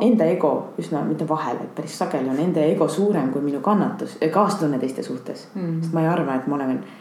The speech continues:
Speaker 1: ma olen hea inimene, sugugi mitte. Ma olen ka enesekeskne nagu me kõik. Aga ma vähemalt hindan seda väärtust, mis on kaastunne.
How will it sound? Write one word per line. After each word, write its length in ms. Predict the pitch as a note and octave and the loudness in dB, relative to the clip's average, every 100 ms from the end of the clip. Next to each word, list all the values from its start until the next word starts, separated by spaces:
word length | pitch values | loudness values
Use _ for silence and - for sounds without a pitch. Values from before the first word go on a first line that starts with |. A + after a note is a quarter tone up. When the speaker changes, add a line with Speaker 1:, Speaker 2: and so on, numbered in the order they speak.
| - | -4
Speaker 1:
ma 80 | D#3 | 0
olen 120 | D#3+ C#3 | 2 2
hea 280 | E3+ D#3+ B2+ | 0 2 2
inimene, 340 | C#3+ A#2 - | 0 -2 -4
sugugi 360 | - A#3 D3 B2 | -2 0 0 -2
mitte. 320 | C3 - - | -4 -6 -2
Ma 120 | F3 | 2
olen 140 | C#4+ A#3 | 2 4
ka 120 | F#4 | 4
enesekeskne 720 | A3 F#3 - - D3 - C3+ | 4 4 0 -4 -8 -8 -6
nagu 160 | C#3+ F3 | -2 2
me 100 | G3+ | 2
kõik. 320 | F#3+ - - - - - - - - - | 2 -2 -10 -18 -20 -20 -20 -20 -20 -4
Aga 180 | E3 E3 | 0 4
ma 140 | D#3+ | 4
vähemalt 540 | F3 A3 F#3+ D#3 - - - | 4 4 4 0 -6 -16 -20
hindan 560 | - - D4 E3 - - | 0 4 6 6 2 -2
seda 220 | - C#3 | -6 -2
väärtust, 480 | E3 F#3+ - - - | 0 0 -2 -10 -14
mis 140 | - - | -12 -8
on 60 | - | -2
kaastunne. 460 | D#4+ - - D#3+ | -2 -2 -4 -4